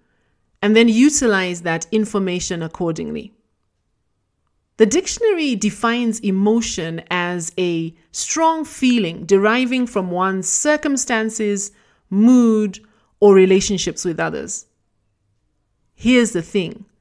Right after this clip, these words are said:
that strong feeling, those emotions that you're feeling, they are an ally. Maurice Elias puts it this way, "Emotions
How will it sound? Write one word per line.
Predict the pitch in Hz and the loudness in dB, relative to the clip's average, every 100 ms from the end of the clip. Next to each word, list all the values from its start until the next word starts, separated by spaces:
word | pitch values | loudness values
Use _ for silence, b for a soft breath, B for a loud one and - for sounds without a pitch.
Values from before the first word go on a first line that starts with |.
| _ _ | _ _
that | 190 208 202 - | 2 2 0 -6
strong | - - - 226 226 | -8 -4 2 2 2
feeling, | - 240 233 247 302 - _ _ _ _ _ _ | -2 0 2 0 -4 -10 _ _ _ _ _ _
those | 180 202 214 202 | 6 8 6 0
emotions | 214 196 196 214 247 240 254 262 - - | 0 2 4 2 0 -2 -4 -6 -12 -14
that | 180 175 170 | -4 -4 -2
you're | 175 | -6
feeling, | 160 - 214 226 285 - _ _ _ _ _ _ _ _ _ _ _ _ _ - | -4 -2 2 2 -2 -8 _ _ _ _ _ _ _ _ _ _ _ _ _ -4
they | 175 214 | 2 4
are | 196 185 175 170 - - | 4 2 0 -6 -12 -10
an | 165 180 - | -10 -8 -6
ally. | 156 151 - - _ _ _ _ _ _ _ _ | -6 -6 -10 -16 _ _ _ _ _ _ _ _
Maurice | 254 370 381 370 - - | 4 4 4 0 -2 -2
Elias | 240 254 220 180 - | 0 2 2 2 -2
puts | - - 226 - | -4 -6 -4 -2
it | 196 | -2
this | 165 165 - | -2 -4 -4
way, | 170 175 - _ _ _ _ _ _ _ - | -6 -8 -14 _ _ _ _ _ _ _ 0
"Emotions | 240 277 415 - 170 170 226 - | 2 4 2 0 -6 -8 -12 -14